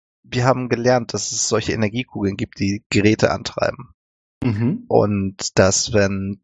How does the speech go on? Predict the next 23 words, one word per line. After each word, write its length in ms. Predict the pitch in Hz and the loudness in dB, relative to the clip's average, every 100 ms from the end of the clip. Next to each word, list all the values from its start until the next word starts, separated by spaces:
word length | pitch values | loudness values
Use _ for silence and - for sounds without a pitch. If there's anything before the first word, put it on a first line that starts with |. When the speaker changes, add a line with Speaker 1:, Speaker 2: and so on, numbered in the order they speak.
| - | -2
Speaker 1:
oder 260 | 113 107 98 | 2 2 4
wir 180 | 104 110 | 2 4
haben 160 | 110 | 0
es 340 | 107 - - - | -2 -4 -4 -4
mitbekommen, 640 | 113 - 185 - 98 101 | -4 -2 -4 -2 -2 -2
dass 200 | 104 - | -4 0
wenn 140 | 101 | 2
eine 240 | 101 120 113 | 2 0 -2
von 160 | 117 | -4
diesen 260 | 107 113 107 | -4 -4 -2
Energiekugeln 760 | 101 98 - - - 110 107 - | 0 -2 -2 -6 -6 -2 -2 -2
kaputt 440 | - - - - | -4 0 0 0
geht, 360 | - - - - _ _ _ _ _ _ _ _ - | -4 -4 -8 -12 _ _ _ _ _ _ _ _ -2
dass 220 | - 101 - | 2 2 4
da 400 | 101 95 95 - - | 4 4 0 -4 -6
Lichtgestalten 760 | - - - - 98 - 95 | -8 -6 -6 -2 0 -2 -8
drinne 280 | - 95 95 | -6 -4 -4
sind. 400 | - - - - _ _ _ _ _ _ _ _ - | -6 -10 -14 -16 _ _ _ _ _ _ _ _ -6
Wir 140 | 107 107 | 0 4
haben 240 | 131 120 | 4 2
gesehen, 400 | 117 107 113 123 | -4 -2 -2 -2
wie 120 | 113 | -2
eine, 560 | - 107 107 104 104 | 0 0 0 2 0